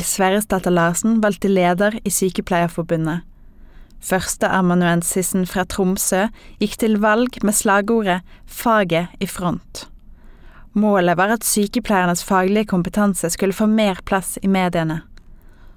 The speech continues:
Så kom en pandemi til landet, og mangelen på intensivsykepleiere ble en del av hverdagspraten.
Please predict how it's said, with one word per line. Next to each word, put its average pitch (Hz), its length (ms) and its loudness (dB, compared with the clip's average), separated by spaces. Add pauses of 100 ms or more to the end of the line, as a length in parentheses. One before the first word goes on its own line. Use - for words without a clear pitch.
(140)
Så 190 420 2 (120)
kom 214 180 2
en 220 140 2
pandemi 220 500 2 (100)
til 196 200 0
landet, 170 340 -2 (400)
og 202 80 0
mangelen 190 480 2
på 190 140 0
intensivsykepleiere 180 1400 -2 (420)
ble 220 160 4
en 220 100 2
del 214 300 2
av 180 100 -2
hverdagspraten. 170 840 -2